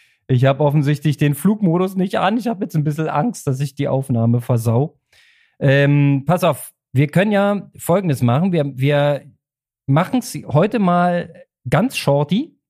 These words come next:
Ja, das wird dann heute mal der absolute Quickie. Und, ähm,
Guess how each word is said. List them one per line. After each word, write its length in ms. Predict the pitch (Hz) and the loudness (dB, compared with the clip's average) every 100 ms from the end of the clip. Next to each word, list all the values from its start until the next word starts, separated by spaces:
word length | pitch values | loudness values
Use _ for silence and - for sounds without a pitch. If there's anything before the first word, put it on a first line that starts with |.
| - | -2
Ja, 280 | 120 214 | -2 -2
das 200 | 240 139 | -4 -2
wird 140 | 131 180 | -2 -2
dann 180 | 170 151 | 0 0
heute 200 | 160 156 | 0 0
mal 380 | 143 147 147 - | 0 0 -2 -8
der 280 | 131 131 - | -4 -2 -2
absolute 680 | - - 139 139 139 139 _ | -6 -6 -6 -2 -4 -6 _
Quickie. 560 | - 196 214 147 247 - _ _ _ _ _ _ | -6 -4 -2 -4 -4 -10 _ _ _ _ _ _
Und, 520 | - 147 156 156 156 | -2 2 2 2 0
ähm, 720 | 156 151 147 147 147 147 143 | 0 0 2 2 0 0 -4